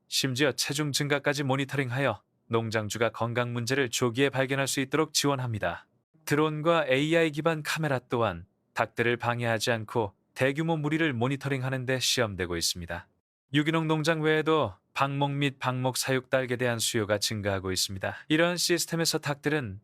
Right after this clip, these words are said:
하루 중 일부를 야외에서 보내며 곤충과 풀을 찾아 헤맵니다. 이러한 방식은 고기의 풍미와 식감을 향상시킬 뿐만 아니라 동물 복지를 중시하는 소비자들에게도 매력적입니다. 현대 가공 공장에서는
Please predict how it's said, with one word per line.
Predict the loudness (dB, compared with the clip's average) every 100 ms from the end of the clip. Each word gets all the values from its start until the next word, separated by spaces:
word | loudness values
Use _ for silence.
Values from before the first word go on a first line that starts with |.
| -4
하루 | 0 2
중 | 0
일부를 | 2 2 2 0 2
야외에서 | 2 2 0 -2 -2
보내며 | -4 -2 -2 -4 -6
곤충과 | -2 0 0 -2 0 0
풀을 | -2 -2 -2
찾아 | 0 -2
헤맵니다. | -2 -2 -4 -6 -8 -10 -14 _ _ _
이러한 | 2 4 2 0
방식은 | -2 0 0 0 -2 -8 -12 _
고기의 | 2 2 4 4 4
풍미와 | 0 -4 0 2 2 2
식감을 | 2 0 2 2 2
향상시킬 | -2 -4 -2 0 -2 0 -2
뿐만 | 0 0 -2
아니라 | 0 0 -2 -6 _
동물 | -2 0 2 0
복지를 | 0 -2 2 2
중시하는 | 2 0 2 2 0 0
소비자들에게도 | 0 2 2 2 2 2 2 0 -2 _
매력적입니다. | 0 2 0 -2 -2 -4 -6 -8 -10 _ _ _ _ -8
현대 | 0 0 2 2
가공 | 4 2 2
공장에서는 | 0 0 0 0 0 0 -2 -4